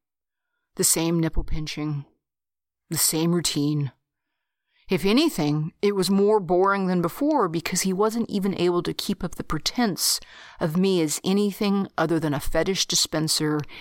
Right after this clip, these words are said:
giving him the dopamine that he craved. When it was all over, he changed back into his clothing and walked past the husband, who was still hacking away at the video game.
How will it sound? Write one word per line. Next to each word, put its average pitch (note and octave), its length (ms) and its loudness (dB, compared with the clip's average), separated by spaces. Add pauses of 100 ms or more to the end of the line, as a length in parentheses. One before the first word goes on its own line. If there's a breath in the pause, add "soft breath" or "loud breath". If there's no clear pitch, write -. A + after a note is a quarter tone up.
(280 loud breath)
giving G3 280 0
him F3 220 0
the D#3 100 2
dopamine D#3 520 0
that C#3+ 140 -4
he - 120 -6
craved. - 560 -6 (1700 soft breath)
When A3+ 160 4
it C4 40 2
was B3 140 4
all A3+ 180 6
over, A#3+ 360 2 (180)
he F#3 80 -4
changed F#3 320 0
back F3+ 220 0
into F3 180 -10
his D#3+ 120 -4
clothing A3+ 580 0
and D#3+ 120 0
walked D3+ 300 0
past D3+ 320 -4
the D#3+ 60 -10
husband, A3 500 0
who - 160 -4
was D#3 120 0
still E3 300 2
hacking E3 400 -4
away F3+ 220 0
at F3+ 80 -6
the G#3 80 -6
video D3 300 -2
game. C#3+ 340 -4